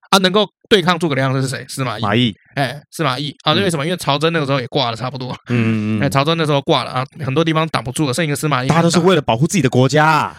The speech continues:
Speaker 1: 对啊，然后你想想看，之前不是那个曹真儿子曹爽嘛，
Speaker 2: 嗯。
Speaker 1: 就是去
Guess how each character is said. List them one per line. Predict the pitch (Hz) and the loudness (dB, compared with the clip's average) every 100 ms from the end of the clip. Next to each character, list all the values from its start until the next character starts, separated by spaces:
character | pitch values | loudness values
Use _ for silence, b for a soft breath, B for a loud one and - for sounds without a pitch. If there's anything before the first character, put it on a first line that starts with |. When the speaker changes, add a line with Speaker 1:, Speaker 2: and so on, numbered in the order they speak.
| - | 0
Speaker 1:
对 | 175 | 0
啊， | 170 | 2
然 | 190 | 0
后 | 233 | 2
你 | |
想 | 185 185 | 2 0
想 | 180 | 2
看， | 175 | -2
之 | 180 | 0
前 | 208 165 | 0 0
不 | 160 | 0
是 | 175 185 | 0 0
那 | 180 | 0
个 | |
曹 | 147 147 | 0 0
真 | 185 | 0
儿 | 180 143 | 0 -2
子 | 139 | -2
曹 | - 135 | -2 -2
爽 | 147 127 | -2 -4
嘛， | 107 120 | -4 -2
Speaker 2:
嗯。 | 160 117 B | -2 -2 B
Speaker 1:
就 | 156 | 0
是 | 156 151 147 | 2 2 -2
去 | - 170 156 | 0 0 0